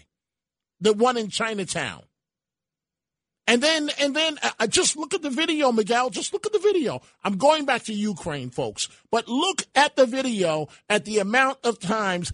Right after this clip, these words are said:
that animal hit that lady in her head with that hammer with his full force. And now a woman has been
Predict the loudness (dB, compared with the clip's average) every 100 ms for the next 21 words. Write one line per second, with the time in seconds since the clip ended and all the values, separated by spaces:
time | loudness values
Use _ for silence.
0 | -14 _ -2 4 4 4 -2 -4 2 2
1 | 2 0 -2 0 -2 -2 2 2 2 0
2 | 0 -2 -2 0 0 0 0 0 -2 -2
3 | -4 0 0 0 0 0 0 -4 -6 _
4 | -6 -4 0 0 -2 _ 4 6 4 0
5 | -6 _ 2 2 2 -6 -8 -8 _ _
6 | _ _ _ _ 0 0 2 2 2 0
7 | 0 0 0 2 0 0 -2 -2 -2